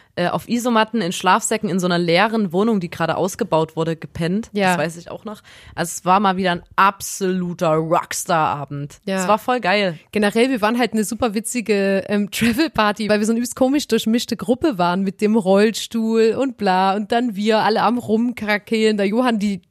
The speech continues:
Speaker 2: gefühlt die Taschen voller Gläser.
Speaker 1: <laughs>
Speaker 2: Also ich, <laughs> ich fand den, ich fand, es war ein sehr schöner Abend.
Speaker 1: Und dann haben wir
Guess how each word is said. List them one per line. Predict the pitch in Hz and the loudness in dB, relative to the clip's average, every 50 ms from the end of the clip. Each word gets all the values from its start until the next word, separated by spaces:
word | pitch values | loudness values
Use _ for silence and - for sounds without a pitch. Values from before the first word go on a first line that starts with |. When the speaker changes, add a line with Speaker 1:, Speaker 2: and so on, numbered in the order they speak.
| _ _ | _ _
Speaker 2:
gefühlt | - 202 - - 254 247 - | -6 -6 -2 0 0 0 -2
die | 208 | -4
Taschen | - - - 240 233 - 269 233 | -2 0 0 0 2 0 -4 -2
voller | - 233 208 202 202 | -2 0 0 0 -2
Gläser. | 180 196 190 190 202 175 202 185 180 - 233 214 - | -2 -2 -2 -2 0 2 0 0 0 -2 -8 -10 -10
Speaker 1:
<laughs> | - - - - | -10 -8 -4 -2
Speaker 2:
Also | 202 214 214 | 0 2 2
ich, | 254 233 196 233 226 277 269 214 311 - - | 2 2 2 4 2 2 2 0 -4 -8 -10
<laughs> | - - - 240 - | -12 -12 -12 -10 -10
ich | - 220 - | -8 -4 -2
fand | - 311 349 - | 0 0 0 0
den, | 330 302 294 254 | -2 -2 -2 -2
ich | - 233 - | -4 -6 -2
fand, | - 320 339 330 | 0 0 0 0
es | 311 - | -2 0
war | 285 269 | 0 0
ein | 269 269 | 0 0
sehr | 226 226 220 233 | 0 0 0 0
schöner | - - - 220 214 202 190 180 | 0 0 0 2 2 2 2 2
Abend. | 175 165 165 165 170 175 185 175 - - - - - - _ _ _ _ | 0 -2 -4 -6 -6 -10 -10 -10 -12 -18 -20 -20 -20 -20 _ _ _ _
Speaker 1:
Und | - 196 165 - | -6 -2 2 2
dann | 208 277 311 311 339 370 339 - - | 2 2 2 -2 -4 -6 -10 -16 -4
haben | - 170 180 202 208 | 0 0 2 2 0
wir | 196 220 247 277 330 359 | 0 2 2 0 0 -2